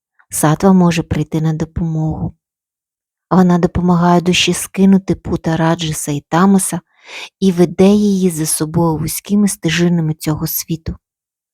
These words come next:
Зрештою, сатва виводить душу на дорогу, яка веде до духовного світу. Наставляючи її, сатва говорить: «Цей шлях приведе тебе додому,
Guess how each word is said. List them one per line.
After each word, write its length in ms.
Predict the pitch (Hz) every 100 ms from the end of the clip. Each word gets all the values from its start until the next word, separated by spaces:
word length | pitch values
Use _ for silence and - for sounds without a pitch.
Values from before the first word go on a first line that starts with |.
| _ _ _ - - - -
Зрештою, 680 | 180 240 262 - 247 240 - _ _ -
сатва 460 | - 254 285 - 185
виводить 600 | 170 165 185 226 190 180
душу 340 | 180 196 -
на 140 | 165 156
дорогу, 600 | 160 165 214 220 180 - _ - -
яка 260 | 196 -
веде 300 | 247 233 220
до 120 | 208 175
духовного 600 | 160 - 170 170 165 156
світу. 440 | - - 156 - - _ _ _ _ _ _ _ -
Наставляючи 1000 | 190 - 170 170 190 247 240 220 -
її, 460 | 190 175 160 156 156 _ - -
сатва 460 | - 185 - 190
говорить: 800 | 175 185 175 175 170 160 - - _ _ _ _ _ _
«Цей 220 | - - 180
шлях 380 | - 190 208
приведе 480 | - 185 170 165 170
тебе 320 | - 170 175
додому, 720 | 175 165 160 175 185 175 165